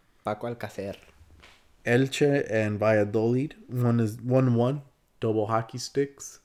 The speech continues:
Speaker 1: Mm-hmm.
Speaker 2: And then Cádiz versus, uh, Real Madrid. Real Madrid puts a three-piece on them.
Speaker 1: Right.
Speaker 2: Um, yeah,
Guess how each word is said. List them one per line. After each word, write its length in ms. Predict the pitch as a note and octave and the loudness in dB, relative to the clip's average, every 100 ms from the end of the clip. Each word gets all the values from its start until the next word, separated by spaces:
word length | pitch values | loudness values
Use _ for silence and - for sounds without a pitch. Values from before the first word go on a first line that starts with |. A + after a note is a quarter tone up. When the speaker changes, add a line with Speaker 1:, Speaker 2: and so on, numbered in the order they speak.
| _ - | _ -14
Speaker 1:
Mm-hmm. 260 | A2 G#2+ A2+ - _ _ _ _ _ | -12 -12 -14 -18 _ _ _ _ _
Speaker 2:
And 140 | A#2 G#2+ | -6 -4
then 100 | G2+ | 0
Cádiz 460 | A2 A2+ A2+ A#2 | 4 4 2 -4
versus, 500 | - A2 - G#2 G2+ | -2 -2 0 -2 -2
uh, 360 | G#2 F#2+ G2 G2 | -2 -2 -2 -2
Real 220 | G#2+ G#2+ | 0 0
Madrid. 420 | G#2+ G2+ G#2+ G#2+ G#2 _ _ _ _ - | 0 -2 -2 -4 -6 _ _ _ _ -6
Real 200 | A2 A2 | -2 -2
Madrid 380 | G#2 A2 G#2+ - | -2 -2 -2 -4
puts 200 | G#2+ - | -8 -8
a 60 | G2+ | -8
three-piece 500 | A#2+ G#2+ - A#2 G2+ | -6 -6 -8 -6 -4
on 160 | G2+ | -4
them. 260 | G#2+ G#2+ A2+ - _ - | -4 -6 -8 -14 _ -12
Speaker 1:
Right. 280 | G2+ F2 F#2 _ _ - | -12 -12 -18 _ _ -4
Speaker 2:
Um, 560 | G2+ F#2+ F#2+ F#2+ F#2+ F#2+ _ _ _ _ _ _ _ _ _ _ _ - - | 0 2 2 0 -4 -8 _ _ _ _ _ _ _ _ _ _ _ -10 0
yeah, 260 | A2+ A#2 | 0 0